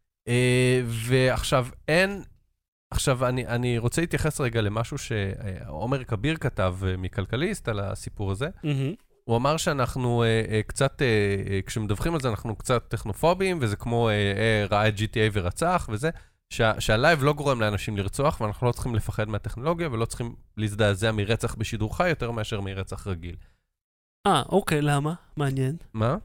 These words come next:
Speaker 2: למה, למה
Speaker 1: כי הוא
Speaker 2: לא
Speaker 1: אומר,
Speaker 2: צ-
Speaker 1: הטכנולוגיה לא קשורה, הוא אומר, אנשים רצחו גם לפני שהם יכלו לשדר את זה בלייב, בוא לא נעשה, אה, דמוניזציה של, אה, שידורי לייב, בוא לא
Speaker 2: רגע,
Speaker 1: נגיד,
Speaker 2: אבל
Speaker 1: לייב זה רע, כי הם רוצחים שם.
Speaker 2: אז זה לא כאילו רצח בשידור חי, אלא זה רצח משודר.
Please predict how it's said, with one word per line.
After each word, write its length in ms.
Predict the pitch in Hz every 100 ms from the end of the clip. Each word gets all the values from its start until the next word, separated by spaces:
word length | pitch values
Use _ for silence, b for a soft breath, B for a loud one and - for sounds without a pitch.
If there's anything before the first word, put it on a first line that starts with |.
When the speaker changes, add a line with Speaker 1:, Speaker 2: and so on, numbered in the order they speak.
| - _
Speaker 2:
למה, 280 | 151 165 165
למה 200 | 156 165
Speaker 1:
כי 40 | 180
הוא 60 | 359
Speaker 2:
לא 40 |
Speaker 1:
אומר, 60 | 370
Speaker 2:
צ- 40 |
Speaker 1:
הטכנולוגיה 540 | - - 175 214 208
לא 100 | 202
קשורה, 200 | 202 202
הוא 60 | 123
אומר, 160 | 123 147
אנשים 320 | 131 190 175
רצחו 260 | 147 - 175
גם 160 | 143
לפני 220 | 123 147
שהם 160 | 147 120
יכלו 160 | 98 104
לשדר 300 | 104 101 107
את 60 |
זה 60 | 98
בלייב, 360 | 98 117 175 131
בוא 140 | 135
לא 140 | 165 165
נעשה, 220 | 139 156 151 147 -
אה, 100 | 117
דמוניזציה 840 | 110 120 123 117 160 170 151 139 143 b b _ _
של, 300 | - 123 113 113
אה, 60 |
שידורי 380 | - 117 113 120
לייב, 260 | 117 101 92
בוא 160 | 117
לא 40 | 151
Speaker 2:
רגע, 180 | 160 143
Speaker 1:
נגיד, 100 | 139
Speaker 2:
אבל 120 | 123
Speaker 1:
לייב 200 | 135 135
זה 140 | 117
רע, 160 | 127 170
כי 140 | -
הם 100 | 127
רוצחים 460 | 113 113 - - 110
שם. 180 | - 78
Speaker 2:
אז 140 | 143 135
זה 120 | 143
לא 160 | 156 180
כאילו 240 | 220 170
רצח 240 | 165 175 165
בשידור 440 | 156 - 151 -
חי, 120 | 208
אלא 100 | 175
זה 120 | 143
רצח 440 | 151 156 156 131 -
משודר. 560 | 156 143 160 147 151